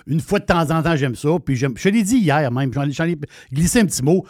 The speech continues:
J'aime ça une fois de temps en temps. Puis moi, j'aime beaucoup Mozart. Bon, ok, parfait.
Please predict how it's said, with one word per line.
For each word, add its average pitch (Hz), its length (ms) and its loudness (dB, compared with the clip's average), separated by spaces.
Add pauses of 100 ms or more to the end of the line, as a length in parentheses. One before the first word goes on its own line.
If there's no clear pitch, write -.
(160)
J'aime 165 220 0
ça 190 100 0
une 156 60 0
fois 160 100 0
de - 40 -6
temps 127 160 -2
en 107 120 -6
temps. 135 100 0
Puis 120 120 -8
moi, 131 120 0
j'aime 117 140 -4
beaucoup 117 180 -4
Mozart. 87 760 -6
Bon, 82 240 -20
ok, - 180 -16
parfait. 160 440 -2